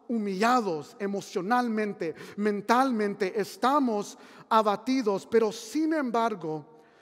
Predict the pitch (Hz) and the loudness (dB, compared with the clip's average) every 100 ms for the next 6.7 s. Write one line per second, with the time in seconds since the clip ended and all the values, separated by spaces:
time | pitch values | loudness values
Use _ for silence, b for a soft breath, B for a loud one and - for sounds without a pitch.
0 | b b 214 - 302 320 320 - 233 220 | b b -4 -2 0 0 -2 -4 -4 -4
1 | - 247 202 226 - 214 - - 262 269 | -6 -6 -2 -4 -2 -4 -4 -6 -4 -4
2 | 165 143 - b b b b b 240 240 | -4 -10 -18 b b b b b 2 2
3 | 240 240 240 311 370 349 320 247 226 226 | 0 0 2 2 2 2 2 0 0 0
4 | 247 196 185 - - B B 214 240 - | 0 0 -2 -10 -20 B B 4 4 4
5 | 240 - - 233 262 339 330 330 311 247 | 0 0 -4 0 2 2 2 0 0 -2
6 | 269 285 277 190 185 190 | 0 2 0 0 0 -2